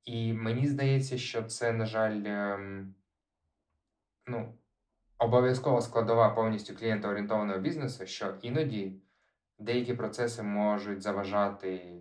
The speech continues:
працівникам, однак вони зроблять щасливими клієнтів.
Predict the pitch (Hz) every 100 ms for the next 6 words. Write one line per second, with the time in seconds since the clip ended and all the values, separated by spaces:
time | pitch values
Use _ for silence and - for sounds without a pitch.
0 | - - 98 - 98 95 135 156 - -
1 | _ _ _ _ _ _ _ _ _ -
2 | 98 98 113 120 107 104 101 101 107 98
3 | 95 98 - 101 98 95 101 98 87 -